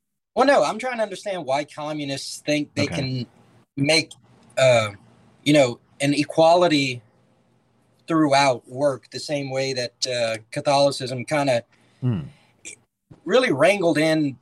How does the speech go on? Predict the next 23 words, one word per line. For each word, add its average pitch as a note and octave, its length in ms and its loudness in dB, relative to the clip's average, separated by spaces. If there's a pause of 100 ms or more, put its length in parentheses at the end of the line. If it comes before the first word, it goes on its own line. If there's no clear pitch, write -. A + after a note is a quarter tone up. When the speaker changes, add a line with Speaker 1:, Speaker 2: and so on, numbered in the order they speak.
(140)
Speaker 1:
the, C3+ 420 -4
um, A2 320 -4 (640)
idea C3+ 340 2
of, B2 140 -4
uh, A#2+ 200 -2
polygamy C3 640 -2
or, A#2 300 -2
uh, A#2 340 0
you C#3+ 140 -2
know, B2+ 200 0 (180)
the C#3 80 -2
strongest D3 420 2
man C#3 200 4
gets C3+ 240 -2
the B2 80 -6
most C3 260 -2
women C3 400 -2 (120)
kind C#3+ 200 -2
of, C#3 220 -2
uh, C#3 280 4 (360)
old C#3 220 0
barbaric B2+ 480 2
mentality. C#3+ 560 2